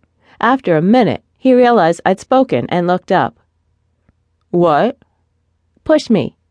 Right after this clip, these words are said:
I repeated as I pointed at the old tire. Nodding his head, he walked over and gave me a light push. Tilting my head to look at him, I said, "This reminds me of when we were kids." He rolled his eyes and replied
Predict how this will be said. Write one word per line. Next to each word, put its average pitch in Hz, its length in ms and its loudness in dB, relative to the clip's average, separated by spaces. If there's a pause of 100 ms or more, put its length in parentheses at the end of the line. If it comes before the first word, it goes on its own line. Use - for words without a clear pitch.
(180)
I 175 60 -2
repeated 156 640 -2
as 160 140 -2
I 151 80 -2
pointed 190 560 -4
at 160 100 -6
the 139 160 -8
old 156 240 -4
tire. 131 480 -6 (1200)
Nodding 208 400 2
his 240 140 -2
head, 185 300 0
he 208 100 0
walked 196 280 -2
over 190 300 0
and 175 220 -6
gave 202 180 -2
me 214 400 -2
a 185 80 -4
light 156 300 -2
push. - 460 -10 (540)
Tilting 190 460 -2
my 170 140 -2
head 151 380 -2
to 165 100 -6
look 160 200 -4
at 160 120 -6
him, 135 340 -8
I 147 140 -6
said, 143 400 -4 (720)
"This 294 180 -4
reminds 214 420 0
me 180 120 -6
of 180 140 -6
when 180 160 -2
we 170 100 -4
were 160 140 -6
kids." - 760 -8 (1200)
He 254 160 0
rolled 180 400 0
his 185 160 -2
eyes 139 440 -2
and 156 120 -4
replied 143 520 -4